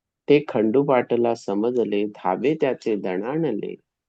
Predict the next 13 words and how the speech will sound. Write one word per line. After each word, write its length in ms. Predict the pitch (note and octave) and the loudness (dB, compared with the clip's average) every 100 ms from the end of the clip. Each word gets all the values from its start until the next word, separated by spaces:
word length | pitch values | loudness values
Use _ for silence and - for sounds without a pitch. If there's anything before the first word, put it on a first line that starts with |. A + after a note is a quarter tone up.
| _ _ _ - | _ _ _ 2
तोंडचे 580 | A2+ A2+ A2 - F#3+ G3 | 4 4 2 0 0 2
पाणी 420 | G3 B2 A#2 F3 | 0 0 2 0
पळाले, 560 | D#3+ C3 A2 A2 D#3 | 2 2 4 2 2
झाला 500 | D3+ A2+ G#2 B2 D#3+ - | 0 -2 -2 0 -2 -4
अति 280 | - - A#2+ | -8 -6 -8
चिंतातुर. 840 | - G#2 F#2 - A#2 G#2+ - - _ _ _ _ _ _ _ _ - G#2+ | -4 -4 -4 -2 -2 -2 -8 -10 _ _ _ _ _ _ _ _ -4 4
"ज्या 220 | D3+ F3+ | 6 6
शेगावी 720 | - B2+ A2 C3 C#3+ D3+ D#3+ D#3 | 4 4 4 4 4 4 2 0
वाघापरी 920 | A#2 G#2 G2+ B2+ D#3+ A2+ G2+ G2 - _ - | 4 4 2 0 -2 -2 -6 -8 -12 _ -6
मी 200 | B2+ D3 | -2 2
वागत 440 | A#2+ A2+ E3+ - E3+ | 4 4 2 -2 -4
होतो 380 | C#3 C#3 C3 - | -4 -2 -6 -6
आजवरी, 720 | - B2 D#3 C3 G2 F2+ - | -6 -4 -4 -4 -4 -6 -12